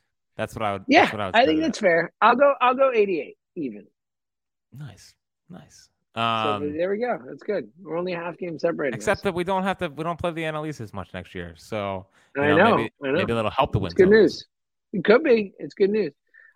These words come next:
Speaker 2: Um, all right, we got the take bag, buddy. I feel like we're, we're firmly in take bag territory. I
Speaker 1: Are we?
Speaker 2: honestly, I, I don't know. The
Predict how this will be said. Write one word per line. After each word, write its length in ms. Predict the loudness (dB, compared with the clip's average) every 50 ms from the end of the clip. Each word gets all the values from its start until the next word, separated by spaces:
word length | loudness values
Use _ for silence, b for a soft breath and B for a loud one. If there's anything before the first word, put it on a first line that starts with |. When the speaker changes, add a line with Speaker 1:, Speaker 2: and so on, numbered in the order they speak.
| b _
Speaker 2:
Um, 260 | 4 6 6 6 4 2
all 100 | 0 0
right, 180 | 0 0 -2 -6
we 140 | -8 -10 -8
got 120 | -8 -8 -10
the 80 | -12
take 240 | -8 -8 -8 -8 -8
bag, 220 | -10 -12 -12 -10 -10
buddy. 180 | -10 -8 -10
I 60 | -10 -10
feel 160 | _ -6 -6
like 100 | -6 -6 -6
we're, 220 | -8 -8 -8 -10 _ _ _ _
we're 100 | -20 -18 _
firmly 320 | -10 -10 -8 -8 -10 -14 -14
in 80 | -16 -12 _
take 180 | -10 -10 -8 _
bag 260 | -12 -12 -12 -12 -12
territory. 480 | -12 -10 -10 -10 -10 -10 -10 -10 -12 -14 _ _ b b b b _ _
I 140 | 6 8 8
Speaker 1:
Are 120 | 8 8 6
we? 140 | 6 4 4
Speaker 2:
honestly, 680 | 4 4 4 4 0 -4 -8 -6 -4 -2 -2 -2 -2 -6 _ _ _ _ _ _ -14
I, 80 | -14 -10 _ -4
I 60 | -4
don't 180 | -4 -4 -4
know. 180 | -6 -8 -8 -8
The 160 | -8 -10 -12